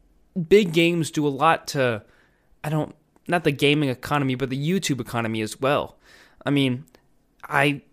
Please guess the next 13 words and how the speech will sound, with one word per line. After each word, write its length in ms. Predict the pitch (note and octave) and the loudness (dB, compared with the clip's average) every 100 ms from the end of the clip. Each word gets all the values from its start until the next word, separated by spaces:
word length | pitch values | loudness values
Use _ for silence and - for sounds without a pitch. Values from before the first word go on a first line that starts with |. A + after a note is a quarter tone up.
| _ | _
went 160 | C#3+ | -4
on 220 | C#3+ F3 D3 | 0 0 0
and 100 | B2+ | 0
I 80 | |
see, 380 | A#2 - C#3 C#3+ - | 0 -2 -2 -6 -4
I 80 | C#3 | -2
went 180 | C#3 C3+ | 0 -2
on 80 | |
Twitter, 280 | C3 - D3+ | -2 -2 0
I 20 | |
see 180 | B2+ C3+ | -2 -6
Jacksepticeye's 1200 | C3 C3+ B2+ - _ - - E3+ D#3+ C#3+ A#2+ A#2 | -4 0 0 -2 _ -12 -2 -2 -2 -2 0 0
plan. 480 | - - A2+ G2 - | -4 -6 -6 -6 -8